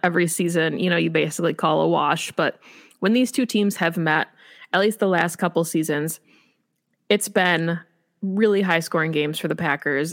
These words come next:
And you, you mentioned it on the game recap when we recorded live on Monday, is just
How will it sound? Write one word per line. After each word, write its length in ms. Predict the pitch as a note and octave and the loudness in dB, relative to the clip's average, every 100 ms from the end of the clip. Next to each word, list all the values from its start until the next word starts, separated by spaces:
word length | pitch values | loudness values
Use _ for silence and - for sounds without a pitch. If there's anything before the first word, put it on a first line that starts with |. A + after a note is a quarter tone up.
| - | -2
And 320 | F#3+ F3+ F3+ - | 0 0 -2 -6
you, 220 | - G#3+ | -2 0
you 160 | A3+ A#3 | 2 2
mentioned 340 | B3+ B3+ C4 | 2 0 0
it 200 | A#3+ A3 - | 0 0 0
on 220 | G3 G3 | 2 2
the 80 | F#3+ | 2
game 260 | G3 G3 | 2 2
recap 560 | F#3 F#3+ F#3+ D#3+ D3 - - _ _ _ | 0 -2 0 0 0 -6 -20 _ _ _
when 180 | - F#3 | -2 0
we 160 | F3 E3+ | 2 2
recorded 480 | E3 - F3 E3 D#3+ | 0 2 0 2 2
live 240 | D#3+ E3+ | 0 2
on 140 | E3 | 0
Monday, 400 | E3 E3+ D#3+ C3+ - | 0 0 0 0 0
is 180 | F3 | -2
just 360 | E3+ E3+ - | 0 -2 -2